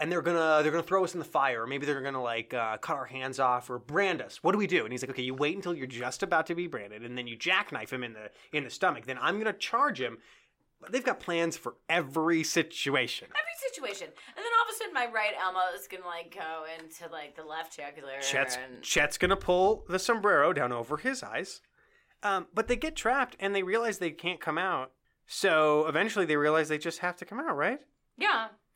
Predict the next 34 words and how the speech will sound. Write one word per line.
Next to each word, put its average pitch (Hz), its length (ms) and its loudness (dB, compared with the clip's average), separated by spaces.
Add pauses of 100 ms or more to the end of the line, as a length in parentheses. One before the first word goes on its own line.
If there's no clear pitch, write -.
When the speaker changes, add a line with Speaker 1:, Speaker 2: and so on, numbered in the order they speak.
(140)
Speaker 2:
Well, 220 240 0
there's 220 240 -6
a 202 60 -8
lot 160 260 -8
of - 100 -16
that. 127 400 -16
Speaker 1:
And 208 380 2 (320)
Speaker 2:
And 190 100 2
Speaker 1:
Vincenzo 311 460 6
says 214 280 4
to 196 100 -2
them, 143 320 2 (260)
"You're 269 160 0
too 294 200 0
troublesome 165 760 2
to 160 160 -6
be 143 100 0
kept - 340 -2
here. 110 280 -6
I 220 140 4
shall 180 360 0
have 165 180 -2
you 143 140 -4
all 202 220 4
sent 165 340 -4
to 147 120 -4
a 127 40 -2
place 147 340 0
from 135 160 -6
which 139 200 -6
you 143 80 -2
will 123 80 -4
never 131 400 0
escape. 101 440 -12